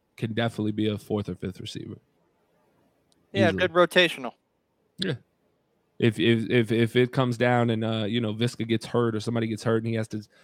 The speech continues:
Speaker 1: you have to have a receiver step up to take more snaps and it's Laquan Treadwell, I'm, I'm good with that.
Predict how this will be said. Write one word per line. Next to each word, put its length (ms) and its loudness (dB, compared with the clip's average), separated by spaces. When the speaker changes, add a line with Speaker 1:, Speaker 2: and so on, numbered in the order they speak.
Speaker 1:
you 120 6
have 120 6
to 120 2
have 160 4
a 60 2
receiver 340 0
step 280 0
up 120 4
to 60 -10
take 220 0
more 160 -2
snaps 400 -2
and 300 0
it's 180 -6
Laquan 280 0
Treadwell, 440 0
I'm, 200 -2
I'm 220 -6
good 180 -6
with 140 -14
that. 160 -12